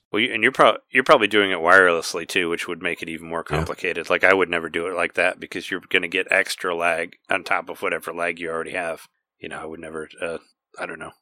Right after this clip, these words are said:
Speaker 1: mirror, mirror it or airdrop it or whatever, like, that sort of thing. But I don't really play any games on my computer. But I
Speaker 2: Yeah,
Speaker 1: still,
Speaker 2: I don't
Speaker 1: I
Speaker 2: play
Speaker 1: still
Speaker 2: games on
Speaker 1: would.
Speaker 2: my computer either. I have the feeling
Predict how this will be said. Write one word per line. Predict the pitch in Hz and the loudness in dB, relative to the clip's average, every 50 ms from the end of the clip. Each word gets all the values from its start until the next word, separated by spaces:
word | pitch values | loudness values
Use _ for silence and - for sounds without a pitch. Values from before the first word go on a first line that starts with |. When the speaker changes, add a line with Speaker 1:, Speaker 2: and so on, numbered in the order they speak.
| _ _ _ | _ _ _
Speaker 1:
mirror, | - 107 104 98 110 104 | -2 0 2 2 2 2
mirror | 104 95 95 92 90 90 90 | 0 0 2 4 4 4 4
it | 87 85 92 | 2 2 2
or | 101 | 2
airdrop | 92 90 87 82 - 87 - 82 - | 2 2 2 2 0 -2 -4 -4 -4
it | 87 82 | -4 -4
or | 87 85 | -4 -4
whatever, | 85 85 80 82 85 85 90 - _ - - | -2 -4 -4 -4 -4 -6 -6 -8 _ -18 -12
like, | 92 90 85 _ - | -10 -10 -10 _ -10
that | 82 82 82 | -12 -10 -12
sort | - 85 82 | -12 -16 -16
of | 78 | -14
thing. | - 85 90 | -14 -8 0
But | 98 104 | 4 6
I | 117 | 6
don't | 123 107 98 | 6 6 4
really | 98 90 85 85 | 4 4 2 0
play | - - 87 87 | -4 -6 -6 -6
any | 85 80 | -6 -8
games | 78 87 87 82 85 | -10 -12 -12 -12 -14
on | 82 | -16
my | 82 80 | -16 -18
computer. | - - - - 85 - - - _ _ _ - | -20 -20 -16 -14 -14 -14 -14 -16 _ _ _ -20
But | - - | -16 -8
I | |
Speaker 2:
Yeah, | - - 87 | 0 2 6
Speaker 1:
still, | 85 | 6
Speaker 2:
I | 95 110 | 6 8
don't | 117 101 | 6 4
Speaker 1:
I | 85 | 4
Speaker 2:
play | - 104 95 | 4 4 4
Speaker 1:
still | 92 98 | 4 4
Speaker 2:
games | 90 - 90 | 2 2 2
on | 87 | 0
Speaker 1:
would. | 85 | 0
Speaker 2:
my | 87 | -2
computer | 90 - 95 87 85 80 | 0 0 2 6 6 6
either. | 82 85 90 104 | 6 8 8 8
I | 120 | 8
have | 127 113 | 6 6
the | 101 | 2
feeling | - - 110 104 101 101 101 92 87 - | 0 2 4 6 6 6 4 2 0 -4